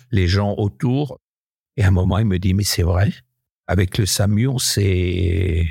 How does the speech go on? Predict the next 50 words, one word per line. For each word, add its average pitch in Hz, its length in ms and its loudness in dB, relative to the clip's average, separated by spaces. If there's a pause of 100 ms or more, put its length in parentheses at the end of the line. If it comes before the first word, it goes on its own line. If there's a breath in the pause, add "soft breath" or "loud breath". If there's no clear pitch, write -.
(160)
un 92 140 0
peu 101 200 -2
empoigné 98 540 0
parce 110 320 -4
qu'il 101 320 0
voulait 95 320 0
vous 90 160 0
sortir 104 400 -2
par 95 180 -4
le 95 80 0
longeron. 92 440 -2 (340)
Si - 260 -2
on 139 80 0
l'avait 123 320 0
fait, 139 300 -2
peut-être 127 640 -4
que - 60 -4
votre 107 200 0
colonne 123 240 0
vertébrale 107 640 0 (100)
aurait 110 600 -2
sectionné 107 580 0
la 110 120 0
moelle 92 180 0
épinière. 101 480 0 (240 loud breath)
C'est - 220 0
pour 110 180 -2
ça 131 260 -2
qu'on 107 220 2
a 101 140 0 (180)
insisté 143 560 0
pour - 180 -2
vous 110 80 2
sortir. » - 460 -2 (380)
Ben, 113 80 2
il 101 80 2
dit, « 87 100 2
C'est - 160 -2
bien. » 160 380 0 (320)
Mais 107 100 0
il 92 60 0
dit, « 123 100 2
C'est 117 160 0
rare 120 240 0
quand - 380 -2
on 90 80 2
vient 90 140 2
nous 95 120 2
le 101 80 0
dire. 123 340 -2